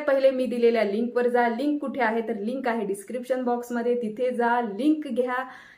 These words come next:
लिंकवर क्लिक करा, त्याच्यानंतर तुम्हाला डायरेक्ट Meesho ॲप ओपन होईल, तिथे जा, तुम्हाला यामधले भरपूर सगळे कलर्स अव्हेलेबल आहे, भरपूर सगळे कलर दिसतील आणि त्या जो कलर तुम्हाला पाहिजे आहे त्या कलरवर क्लिक करा आणि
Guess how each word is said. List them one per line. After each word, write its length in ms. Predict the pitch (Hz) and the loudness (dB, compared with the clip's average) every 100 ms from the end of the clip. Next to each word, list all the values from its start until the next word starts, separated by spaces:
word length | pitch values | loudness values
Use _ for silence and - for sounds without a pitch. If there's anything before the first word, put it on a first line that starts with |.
| - | -4
लिंकवर 360 | 277 302 302 302 | 0 2 2 2
क्लिक 400 | 294 285 - 285 | -2 -6 -4 0
करा, 300 | 269 269 262 | 2 2 2
त्याच्यानंतर 560 | 233 240 233 226 226 | 0 0 -2 -4 -6
तुम्हाला 360 | 233 220 208 214 | -6 -4 -2 0
डायरेक्ट 580 | 208 202 220 226 - 196 | 2 0 0 -2 -4 -4
Meesho 380 | 202 208 - | -4 -2 -2
ॲप 260 | - 247 - | 0 -2 -2
ओपन 340 | 226 226 254 | -4 -2 -4
होईल, 360 | 247 226 233 240 - _ - | -2 0 0 -2 -10 _ -10
तिथे 240 | 202 208 196 | -6 -2 -2
जा, 220 | 220 240 | 0 -2
तुम्हाला 340 | 214 190 185 | -2 -4 -4
यामधले 520 | 185 190 190 180 185 | -4 -4 -6 -8 -6
भरपूर 640 | 190 190 214 - 233 269 285 | -6 -6 -8 -8 -4 -2 2
सगळे 320 | 247 214 214 | 2 2 0
कलर्स 440 | 220 202 240 269 | 4 4 4 2
अव्हेलेबल 500 | 247 247 240 220 240 | 2 4 6 4 2
आहे, 300 | 233 226 233 | 0 0 -4
भरपूर 380 | 220 175 170 180 | -4 -6 -6 -6
सगळे 260 | 180 175 175 | -4 -2 -2
कलर 300 | 185 208 240 | 0 2 2
दिसतील 720 | 247 247 - 254 269 - - _ _ - | 0 -4 -6 -6 -6 -16 -20 _ _ -8
आणि 200 | 190 190 | -4 -2
त्या 280 | 185 180 185 175 - | 0 2 2 0 4
जो 160 | 254 311 | 6 6
कलर 280 | 294 277 | 4 2
तुम्हाला 240 | 269 247 247 | 2 4 4
पाहिजे 400 | 240 202 180 190 | 2 -2 -2 -2
आहे 280 | 185 202 202 | -2 -4 -4
त्या 100 | 185 | -4
कलरवर 420 | 180 175 170 175 | -2 -4 -2 -6
क्लिक 400 | 170 240 285 - | -2 -4 -4 0
करा 200 | 202 202 | 2 2
आणि 200 | 185 | -2